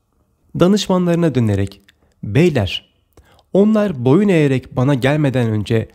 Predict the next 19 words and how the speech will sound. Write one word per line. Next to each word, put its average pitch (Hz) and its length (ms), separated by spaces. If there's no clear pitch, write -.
hanginiz 196 580
o 147 140
kraliçenin 127 560
tahtını 113 580
bana 113 180
getirebilirsiniz?" 104 840
diye 147 180
sordu. - 440
Cinlerden 156 640
bir 107 120
ifrit, 101 400
Sen 208 260
makamından 151 800
kalkmadan 135 600
önce 135 480
ben 156 300
onu 156 220
sana 139 260
getiririm. 104 600